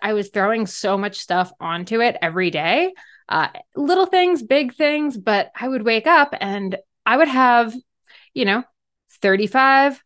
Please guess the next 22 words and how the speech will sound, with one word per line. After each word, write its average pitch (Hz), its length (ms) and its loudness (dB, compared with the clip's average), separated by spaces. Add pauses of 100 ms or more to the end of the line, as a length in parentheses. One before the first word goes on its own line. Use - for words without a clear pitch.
forty 196 720 -4
tasks 208 760 -4
just - 420 -6
sitting 269 260 -2
there. 359 280 2 (540)
Uh, 190 220 2 (100)
and 233 340 -2
to 226 120 -8
see 262 280 -4
the 330 120 0
number 262 260 2
forty 208 680 -4
next 185 300 -4
to 277 100 -4
your 214 80 4
to-do 190 360 -2
list 160 400 -6
is 196 360 0 (280)
definitely 240 760 2
super, 202 720 0
super 190 440 -4
stressful. - 680 -6